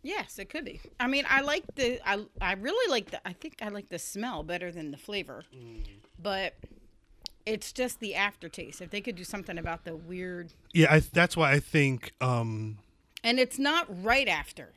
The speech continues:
Speaker 1: It's, like,
Speaker 2: uh,
Speaker 1: thirty
Speaker 2: it
Speaker 1: seconds
Speaker 2: sneaks up
Speaker 1: after.
Speaker 2: on you, yeah. I, I think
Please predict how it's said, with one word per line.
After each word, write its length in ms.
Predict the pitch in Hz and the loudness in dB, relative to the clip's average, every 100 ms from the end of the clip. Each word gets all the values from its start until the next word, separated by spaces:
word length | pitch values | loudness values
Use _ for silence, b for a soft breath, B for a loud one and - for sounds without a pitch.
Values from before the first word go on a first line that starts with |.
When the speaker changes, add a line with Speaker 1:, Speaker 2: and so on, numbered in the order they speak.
| _ | _
Speaker 1:
It's, 240 | 208 208 - | -6 -6 -4
like, 240 | 190 175 - 151 | -4 0 0 4
Speaker 2:
uh, 60 | |
Speaker 1:
thirty 160 | 143 135 | 6 6
Speaker 2:
it 40 | 143 | 6
Speaker 1:
seconds 140 | 214 | 4
Speaker 2:
sneaks 180 | - 135 | 6 4
up 60 | 160 117 | 4 2
Speaker 1:
after. 80 | 113 | 0
Speaker 2:
on 80 | |
you, 80 | 107 107 | 0 0
yeah. 160 | 107 107 110 | 0 -2 2
I, 120 | 139 139 160 | 2 4 6
I 20 | |
think 680 | 147 - 175 165 156 - - | 6 6 6 6 4 -6 -14